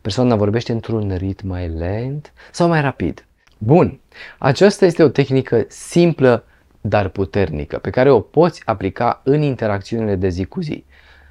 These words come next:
Poate părea ciudată la început, dar cu timpul devine o abilitate naturală. Cu timpul, vei observa că dacă aplici această tehnică, relațiile tale vor deveni mai autentice și mai armonioase.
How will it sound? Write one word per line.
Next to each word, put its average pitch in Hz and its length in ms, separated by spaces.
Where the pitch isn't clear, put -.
Poate - 260
părea 139 240
ciudată 113 440
la 95 80
început, 95 320
dar 117 260
cu - 120
timpul 220 380
devine 143 300
o 143 40
abilitate 104 540
naturală. 90 640
Cu 107 140
timpul, 113 680
vei 104 360
observa 92 800
că 87 280
dacă 90 360
aplici 117 360
această 151 400
tehnică, 98 640
relațiile 107 640
tale 107 220
vor 104 180
deveni 101 300
mai 98 160
autentice 92 800
și - 180
mai 139 120
armonioase. 113 760